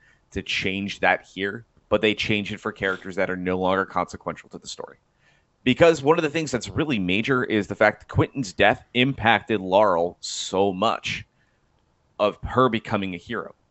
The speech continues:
Now he's not dead. Granted, she still remembers the old Earth, but it kind of invalidates her story of what they tried to do, the Earth to Laurel. And I'm like,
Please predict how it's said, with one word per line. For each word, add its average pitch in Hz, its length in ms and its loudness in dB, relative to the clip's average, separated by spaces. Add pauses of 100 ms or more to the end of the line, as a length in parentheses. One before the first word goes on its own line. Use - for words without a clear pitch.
(680)
Now 87 220 -2
he's 90 240 -10
not 85 200 -8
dead. - 240 -10 (760)
Granted, 143 360 4
she - 160 -4
still 226 240 2
remembers 113 400 2
the 107 100 -4
old 101 240 0
Earth, 107 380 -2 (400)
but 147 140 6
it 147 260 -2 (140)
kind 147 280 0
of 139 80 2
invalidates 127 720 2
her 123 140 -4
story 127 420 -2
of 87 160 -2
what 107 180 0
they 107 120 -2
tried 92 360 0
to 104 60 -6
do, 110 380 -4 (340)
the 113 80 0
Earth 107 220 -6
to 110 200 -10
Laurel. 135 380 -4 (480)
And 123 120 4
I'm 127 80 2
like, 120 320 2